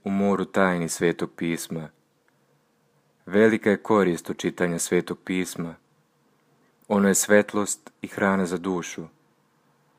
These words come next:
Često poučavanje u božanskim pismima uspaljuje strasti,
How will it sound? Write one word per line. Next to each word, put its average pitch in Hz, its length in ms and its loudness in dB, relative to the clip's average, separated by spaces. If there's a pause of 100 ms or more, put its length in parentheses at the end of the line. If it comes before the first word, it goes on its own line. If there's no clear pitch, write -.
(520)
Često 120 400 4
poučavanje 101 880 2 (160)
u 92 80 -6
božanskim 98 640 0
pismima 98 760 -2 (120)
uspaljuje 95 500 2
strasti, 87 680 0